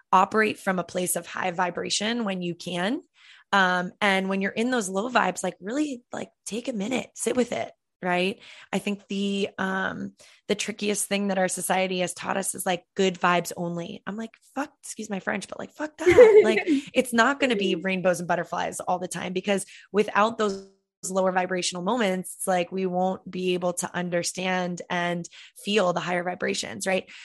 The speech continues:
Speaker 1: So if I'm in a point where I'm stuck, um, or I'm feeling like, "Woe is me, I'm playing victim to every freaking circumstance right now," which happens, right?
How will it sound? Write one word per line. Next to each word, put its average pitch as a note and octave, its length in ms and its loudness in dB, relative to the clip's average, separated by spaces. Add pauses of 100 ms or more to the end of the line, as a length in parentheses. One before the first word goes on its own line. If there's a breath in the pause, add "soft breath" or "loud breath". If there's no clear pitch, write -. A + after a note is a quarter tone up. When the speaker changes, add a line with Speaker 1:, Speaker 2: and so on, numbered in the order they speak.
Speaker 1:
So A3+ 160 4
if G#3 120 2
I'm G#3+ 140 6
in C4+ 40 2
a C#4+ 60 -6
point A#3 260 0
where F#3+ 80 2
I'm F#3 140 -2
stuck, - 600 -4 (400 soft breath)
um, F3 520 2
or F#3+ 160 4
I'm F3 140 0
feeling F3+ 480 -4
like, E3 420 -4
"Woe G3 420 6
is F#3+ 200 2
me, F#3 480 2 (100)
I'm F#3 220 0
playing F#3 320 -2
victim F#3 380 -2
to - 220 -4
every G#3 400 2 (280)
freaking G3+ 280 -2
circumstance F#3 640 -4
right - 140 -2
now," F#3 200 -2
which A3 120 -4
happens, G#3+ 720 -8
right? G3 260 2